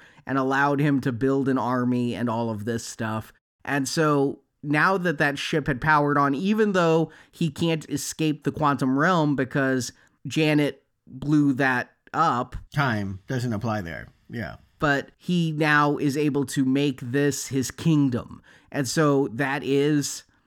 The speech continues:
Speaker 1: still an evil thing to do. He's killing the rebels and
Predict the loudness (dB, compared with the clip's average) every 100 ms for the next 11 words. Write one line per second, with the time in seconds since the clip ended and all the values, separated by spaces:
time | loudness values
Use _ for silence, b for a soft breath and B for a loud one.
0 | -10 -10 0 4 4 4 4 0 -2 0
1 | 2 2 2 2 0 2 0 0 0 -2
2 | -6 -6 0 2 2 0 -2 -2 -4 -4
3 | -10 -12 -6 -2 0 -2